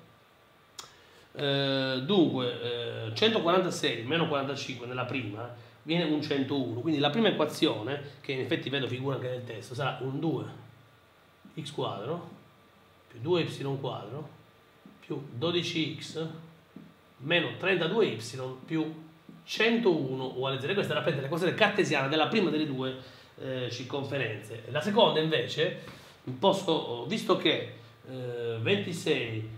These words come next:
meno quarantacinque è un meno diciannove, eh, rimane anche lei così,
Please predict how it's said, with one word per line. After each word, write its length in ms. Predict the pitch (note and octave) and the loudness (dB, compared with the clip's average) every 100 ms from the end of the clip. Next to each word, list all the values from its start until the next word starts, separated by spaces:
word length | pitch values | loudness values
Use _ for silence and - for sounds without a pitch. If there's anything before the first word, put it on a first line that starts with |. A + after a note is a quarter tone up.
| - | -12
meno 260 | C3+ F3+ F#3 | -2 0 2
quarantacinque 800 | D#3+ D3 D3+ - D3+ C3 A#2 B2 | 2 2 0 0 -2 -2 -4 -4
è 80 | C#3 | 0
un 320 | F3 E3 B2+ | 0 0 -2
meno 200 | C3+ F3+ | -2 0
diciannove, 760 | D3 D3 C#3+ B2 G#2 A#2 F3+ F3 - - - B2 | 0 0 0 -2 -4 -2 -4 -4 -14 -20 -16 -10
eh, 280 | B2+ B2 B2+ | -8 -4 0
rimane 360 | G3+ A3+ D#3+ | 6 6 6
anche 160 | C#3 D3+ | 2 2
lei 200 | D#3 C3+ | 2 2
così, 640 | D3+ C3 A2+ D3+ A3 | 0 -2 -2 -2 -4